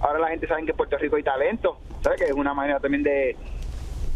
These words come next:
de la juventud, de los muchachos, ganarse su dinerito y hay, y hay mucho talento, es seguir de, seguir trabajando y hacer pelas competitivas.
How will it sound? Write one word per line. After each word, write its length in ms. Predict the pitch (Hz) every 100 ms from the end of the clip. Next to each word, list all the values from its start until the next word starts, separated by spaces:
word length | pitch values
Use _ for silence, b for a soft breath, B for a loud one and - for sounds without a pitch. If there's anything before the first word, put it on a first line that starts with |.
| -
de 60 | -
la 160 | 143 135
juventud, 480 | 143 143 135 120 185
de 60 |
los 80 | 226
muchachos, 400 | 170 170 180 165
ganarse 420 | - 139 139 - 151
su 100 | 147
dinerito 580 | 151 147 131 185 240
y 120 | 190 151
hay, 460 | 147 143 139 135 120
y 60 |
hay 80 | 127
mucho 220 | 151 170
talento, 400 | 208 196 196 240
es 120 | 185 165
seguir 200 | 170 180
de, 300 | 180 175 160 - - -
seguir 280 | 139 143
trabajando 420 | 175 175 165 208 240
y 60 |
hacer 180 | 180 160
pelas 220 | 160 170
competitivas. 600 | 175 175 165 147 135 117